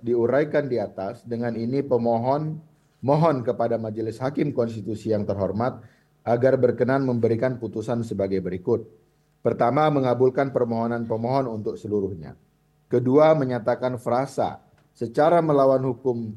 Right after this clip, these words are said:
melakukan perbuatan memperkaya diri sendiri atau orang lain atau suatu korporasi yang merugikan keuangan negara dalam pasal dua ayat satu Undang-Undang Tipikor bertentangan dengan Undang-Undang Dasar seribu sembilan ratus empat puluh lima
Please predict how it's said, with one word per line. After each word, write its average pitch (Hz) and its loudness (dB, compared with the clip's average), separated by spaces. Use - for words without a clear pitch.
melakukan 117 -2
perbuatan 123 2
memperkaya 113 0
diri 107 -2
sendiri 147 -2
atau 123 2
orang 110 0
lain 104 -6
atau 147 2
suatu 127 2
korporasi 110 -2
yang 123 -2
merugikan 135 0
keuangan 113 0
negara 95 -4
dalam 113 0
pasal 110 -4
dua 151 2
ayat 135 0
satu 110 -4
Undang-Undang 104 -4
Tipikor 101 -2
bertentangan 135 2
dengan 123 0
Undang-Undang 113 -2
Dasar 110 0
seribu 110 -4
sembilan 104 -4
ratus 101 -8
empat 98 -8
puluh 92 -6
lima 104 -2